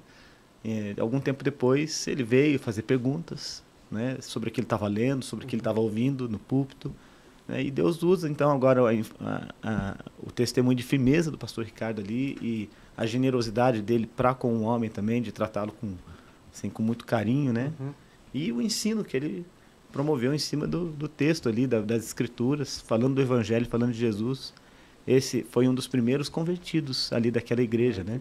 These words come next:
Speaker 2: benção.
Speaker 1: E aí várias outras pessoas foram abraçando a fé e uma igreja nasceu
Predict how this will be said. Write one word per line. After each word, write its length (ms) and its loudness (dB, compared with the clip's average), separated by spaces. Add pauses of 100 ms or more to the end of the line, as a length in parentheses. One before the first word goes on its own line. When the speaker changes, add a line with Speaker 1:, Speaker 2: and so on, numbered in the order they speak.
(120)
Speaker 2:
benção. 260 -18
Speaker 1:
E 60 -2
aí 100 2
várias 320 2
outras 280 -4
pessoas 520 -2
foram 220 -2
abraçando 480 -2
a 60 -2
fé 280 0
e 60 0
uma 140 -4
igreja 320 0
nasceu 500 0